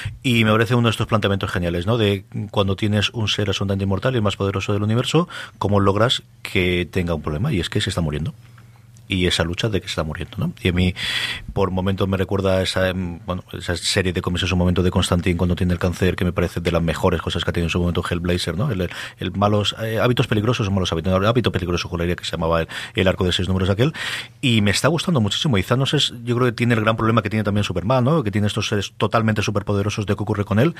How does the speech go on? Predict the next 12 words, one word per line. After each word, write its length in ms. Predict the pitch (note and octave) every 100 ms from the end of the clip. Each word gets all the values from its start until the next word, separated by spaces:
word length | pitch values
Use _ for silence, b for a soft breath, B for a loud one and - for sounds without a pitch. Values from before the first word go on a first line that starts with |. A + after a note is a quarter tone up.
| B B B B
y 100 | A#2+
aquí 180 | G#2 C3
de 140 | A#2+
sí 140 | - A#2
puede 220 | A#2 A#2
destrozar 280 | A2+ A2 A2+
y 40 |
matarlo, 360 | G#2+ A2 A2+ -
pero 140 | G#2+ -
te 40 |
sigues 220 | - F2+
muriendo. 340 | E2+ D#2 D#2+